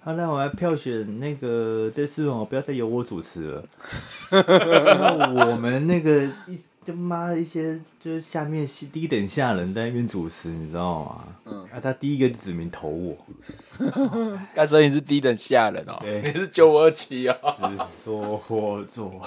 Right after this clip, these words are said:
Speaker 1: 想跳沟。<laughs> 没有，然后结果嘞，好，我就是顺理成章嘛，就会变成主持人嘛。
Speaker 3: 嗯。
Speaker 1: 主持人其实很烦。
Speaker 3: 对。
Speaker 1: 你在主持人
Speaker 2: 讲文案啊，
Speaker 1: 开头，
Speaker 2: 流程啊。
Speaker 1: 对啊，流-，流程大概都一样啦。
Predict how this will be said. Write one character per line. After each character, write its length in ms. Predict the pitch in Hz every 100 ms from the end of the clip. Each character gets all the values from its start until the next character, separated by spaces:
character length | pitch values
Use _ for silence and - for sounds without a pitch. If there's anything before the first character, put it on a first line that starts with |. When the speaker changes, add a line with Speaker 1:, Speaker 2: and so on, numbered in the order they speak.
| -
Speaker 1:
想 300 | - 120 117
跳 260 | 123 127 - _
沟。 260 | - 123 123 123 117 131
<laughs> 340 | - - - 95
没 80 | 113
有， 60 |
然 320 | 117 113 139 170
后 120 | 180
结 160 | 165
果 180 | 180 165
嘞， 320 | 160 160 160 - -
好， 260 | 123 127
我 300 | 135 - 117
就 160 | 139 160
是 340 | 160 160 120 - _ _ _ -
顺 220 | - 165
理 120 | 123
成 240 | 107 113 113
章 200 | 117 120
嘛， 360 | 123 110 98
就 100 | 113
会 140 | 120 117
变 200 | 113 107
成 120 | 87
主 40 |
持 260 | 87 87 87
人 140 | 80 85
嘛。 240 | 78 - - 101
Speaker 3:
嗯。 60 | 95 80 76 _ - -
Speaker 1:
主 180 | 110
持 180 | 107 127
人 100 | 139
其 160 | 139 113
实 180 | 107 117
很 240 | 92 78
烦。 260 | 78 - - - - - - _ - -
Speaker 3:
对。 180 | 101 95
Speaker 1:
你 60 | 127
在 100 | 160
主 140 | 160
持 60 | 139
人 80 | 123
Speaker 2:
讲 80 | 120
文 200 | 123 151
案 260 | 170 156
啊， 500 | 151 143 147 147 143 -
Speaker 1:
开 280 | 175 180 -
头， 140 | 147
Speaker 2:
流 220 | 131 127 131
程 100 | 131
啊。 160 | 135
Speaker 1:
对 80 | 156
啊， 140 | 170 170
流-， 360 | 160 165 175 175
流 160 | 151 190
程 200 | 190 180
大 140 | 185 170
概 140 | 165
都 180 | 151 151
一 160 | 113
样 260 | 123 110 101
啦。 180 | 80 76